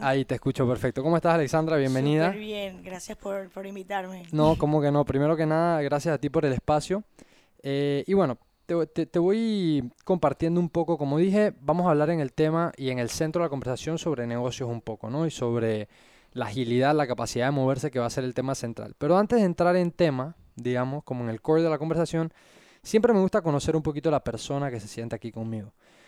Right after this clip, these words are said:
Speaker 1: Eh, para aquellas personas que te escuchen, que te vean, eh, tal vez algunos conozcan tu nombre, tal vez algunos aquí de Panamá te conozcan, tal vez en otros países no. Entonces siempre quiero como dejar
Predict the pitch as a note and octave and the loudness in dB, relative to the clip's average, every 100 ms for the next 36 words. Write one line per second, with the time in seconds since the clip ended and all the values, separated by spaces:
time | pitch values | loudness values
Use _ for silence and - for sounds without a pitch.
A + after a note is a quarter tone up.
0 | _ - C3 B2 A#2+ A#2 C3+ C3 C3 - | _ -6 0 2 2 0 0 0 0 0
1 | D3+ D3 D#3 D3 - A#2+ - F3+ E3 D3+ | 0 -2 -2 -2 -4 -4 -2 0 0 -2
2 | - A2+ A#2 D#3+ F3 F3 F3 - _ A#2+ | -4 -2 0 2 2 2 -2 -10 _ -10
3 | G#2+ G#2+ A2+ B2 C#3 C3 C3+ A#2+ - A#2+ | -10 -6 -4 -2 -2 -2 -4 -6 -6 -6
4 | - A#2 C#3+ D3 D#3 C#3 A#2 A2+ A#2+ A#2+ | -6 -8 -4 -2 -2 -4 -6 -6 -6 -6
5 | B2 A#2+ - A#2+ A#2 A2+ A#2 A2 - C3 | -6 -6 -4 -6 -6 -6 -8 -8 -8 -6
6 | D3+ C#3 C3 G#2+ A#2 A#2+ A#2+ G#2+ G#2+ A2+ | -4 -4 -6 -6 -6 -6 -8 -10 -10 -8
7 | A#2 G#2+ - - - - C#3+ F3 D#3+ F3 | -10 -12 -16 -20 -20 -6 2 2 2 -4
8 | F3 G#3 G#3 F#3 G3+ F#3+ E3 C#3 B2+ A2+ | -2 -2 -2 -2 -2 -2 0 0 0 2
9 | D#3 E3 | 2 2